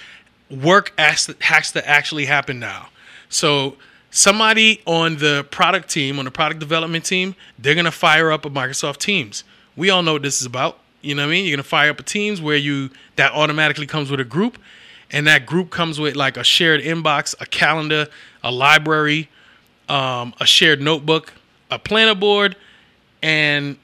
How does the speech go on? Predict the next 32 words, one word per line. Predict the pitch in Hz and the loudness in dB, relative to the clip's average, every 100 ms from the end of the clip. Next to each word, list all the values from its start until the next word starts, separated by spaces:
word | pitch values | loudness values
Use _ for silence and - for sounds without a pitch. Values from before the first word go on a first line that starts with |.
| _ | _
obviously | 151 151 143 147 | 0 0 0 -4
you're | 135 127 | -4 -6
on | 123 | -8
Teams, | 120 214 196 180 - _ _ _ | -2 0 0 -4 -12 _ _ _
so | - 143 135 127 113 _ _ _ _ _ | -6 -4 -4 -6 -14 _ _ _ _ _
you | 139 | -10
get | 139 | -10
to | 131 | -6
do | 135 143 | -2 0
all | |
your | 135 123 | 0 -2
thing | 139 127 | -4 -6
on, | 120 113 - | -10 -14 -12
on | 127 120 | -10 -8
Teams. | - 123 101 - - - - - - - | -8 -8 -10 -18 -20 -20 -20 -20 -20 -2
Now, | 147 160 143 139 131 - _ _ _ _ _ _ _ | 4 6 6 2 0 -8 _ _ _ _ _ _ _
they | 139 160 | 2 4
fire | - 226 294 | 6 6 6
up | 262 | 2
this | 208 220 | 0 -2
Teams, | - 220 202 170 - | -2 -2 -2 -4 -4
uh, | |
uh, | 151 139 131 127 135 123 117 110 107 - _ - | 0 0 -2 -4 -4 -4 -6 -8 -12 -18 _ -6
team. | 156 135 143 - _ - _ - _ _ | -4 -2 -4 -8 _ -20 _ -20 _ _
They | - | -2
call | 196 208 190 | 0 2 2
it | 190 - - | 0 -4 -6
the | 156 170 | -2 0
X | 185 - | 0 0
three | 196 185 | -2 -2
ninety | 165 165 165 160 | 2 0 0 -4
design | 139 127 135 110 | -4 -2 -4 -6